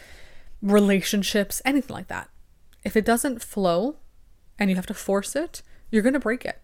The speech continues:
It's not gonna feel right. It's gonna, it's not gonna work out in the way you, you need it to in order to feel aligned. And remember that if you're struggling with this,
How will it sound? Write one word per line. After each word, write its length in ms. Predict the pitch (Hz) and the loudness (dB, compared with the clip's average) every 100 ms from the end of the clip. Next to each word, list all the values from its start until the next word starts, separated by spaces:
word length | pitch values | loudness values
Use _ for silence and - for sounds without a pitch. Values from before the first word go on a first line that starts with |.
| - | -6
It's 140 | 220 - | -2 0
not 100 | 247 | 0
gonna 140 | 285 | -2
feel 360 | - - 220 190 | -4 0 0 0
right. 200 | 190 - | -6 -10
It's 120 | 190 | -6
gonna, 380 | - 247 240 190 | 2 4 4 2
it's 260 | 127 196 220 | -2 -6 -2
not 100 | 247 | 0
gonna 120 | 277 | 2
work 240 | 220 214 202 | 2 2 2
out 120 | 202 | 2
in 60 | |
the 80 | 185 | 2
way 100 | 185 | 2
you, 340 | 190 180 185 175 - - - - | 0 0 0 -2 -12 -20 -10 0
you 100 | 208 | 4
need 280 | 202 220 196 | 6 6 4
it 140 | - | 0
to 180 | - 180 | -2 -2
in 80 | 175 | 2
order 160 | 180 | 0
to 120 | 180 185 | 0 -6
feel 640 | - 190 170 160 156 - - - - | 0 4 4 2 -2 -10 -20 -16 -2
aligned. 500 | 220 254 - - - - - - - - - - - - | 2 2 0 -8 -18 -20 -20 -20 -20 -20 -20 -20 -6 2
And 600 | 190 185 175 175 - - - - - - - - | 4 4 2 -2 -6 -16 -20 -20 -20 -20 -8 0
remember 500 | 208 214 185 - 180 | 4 4 2 -2 -2
that 140 | 180 | -2
if 100 | 180 | 0
you're 80 | 196 | -2
struggling 440 | - 196 196 185 | 2 2 2 0
with 180 | 165 - | -2 -6
this, 320 | - - - | -6 -6 -8